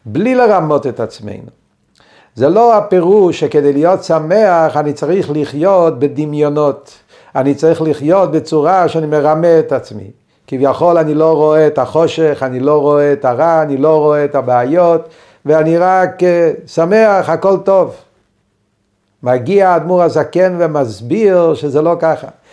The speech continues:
מעניין, ישנו מכתב של האדמו"ר הזקן. זה נראה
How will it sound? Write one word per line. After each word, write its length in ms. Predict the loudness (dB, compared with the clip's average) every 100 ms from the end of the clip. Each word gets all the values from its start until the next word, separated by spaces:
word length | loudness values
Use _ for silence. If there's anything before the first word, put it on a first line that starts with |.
| _ _
מעניין, 720 | -4 -2 0 2 2 2 -4 -14 _ _ _ _ _ _ _ _ _ _ _ _
ישנו 300 | -10 -4 -2
מכתב 600 | 0 -2 -6 -4 0 0 -2 -8 -20 -10
של 160 | -2
האדמו"ר 380 | -2 -2 -4 -4
הזקן. 480 | -4 -4 -4 -4 -4 -12 _ _ _ _ _ _ _ _ _ _ _ _ -10
זה 100 | -6
נראה 680 | -4 0 0 2 2 0